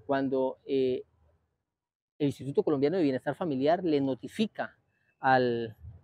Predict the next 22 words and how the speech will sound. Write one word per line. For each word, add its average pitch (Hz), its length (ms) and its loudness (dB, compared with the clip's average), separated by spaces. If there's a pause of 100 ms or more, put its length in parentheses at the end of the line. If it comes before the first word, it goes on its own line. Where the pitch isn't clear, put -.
(120)
al 131 240 0
indígena, 170 540 0
a 147 40 0
la 127 120 0
persona 165 560 -4
integrante 135 400 -4
de - 20 -2
la 165 80 -2
comunidad 123 280 -6
indígena, 160 380 -2 (460)
que 147 80 2
le 139 120 4
iba 156 160 2
a - 20 -4
quitar - 260 -4
la 175 80 2
custodia 214 800 4
de 151 160 0
la 123 140 2
menor 131 420 -2
de 170 100 0
edad, 170 240 2